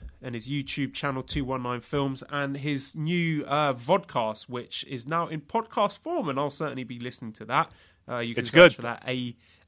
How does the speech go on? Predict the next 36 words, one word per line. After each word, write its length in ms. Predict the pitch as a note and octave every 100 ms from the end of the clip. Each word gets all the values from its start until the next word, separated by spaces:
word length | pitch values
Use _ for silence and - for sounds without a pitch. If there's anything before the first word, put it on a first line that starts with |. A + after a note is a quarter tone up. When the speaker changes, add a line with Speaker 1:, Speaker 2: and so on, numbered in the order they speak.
| -
Speaker 1:
a 180 | B2+
vodcast, 720 | A#2 A2+ B2+ - - A2 G#2+ -
V 180 | A#2+ A2+
O 60 |
D 200 | A2 A#2
cast. 540 | A2 A2+ G#2+ - - - _ _ _ _ _ _ _ _ _ _ _ _ _ _ _
Yeah, 100 | - C3+
Speaker 2:
Yeah, 40 |
Speaker 1:
you, 160 | A#2+ C#3
Speaker 2:
I 40 |
Speaker 1:
you 60 | C#3+
Speaker 2:
watched 140 | B2
Speaker 1:
gave 80 | D3
it 40 | D3
a 20 |
listen, 220 | C3+ B2
did 120 | A2
you, 80 | G#2+
Damon? 300 | A#2 A#2 B2+ _ _ _ _ - -
Speaker 2:
Yep, 180 | C3 D3
I, 80 | B2+
wa-, 100 | C3
I 100 | B2+
watched, 500 | B2+ C3+ - - -
uh, 380 | C3+ A#2+ A#2+ A2+
what 140 | B2
did 60 | C3
I 40 |
watch? 260 | A#2 G#2 -
The, 400 | A#2 A2+ G#2+ A2+
uh, 320 | B2 A2+ A2 G#2
his 140 | G#2
friend's 400 | - C3+ C3+ B2
adventures 580 | B2+ F#2+ B2 C3 C3+ A#2
in 120 | A2
Amsterdam, 720 | - B2 B2 D#3+ D3 D#3+ F3+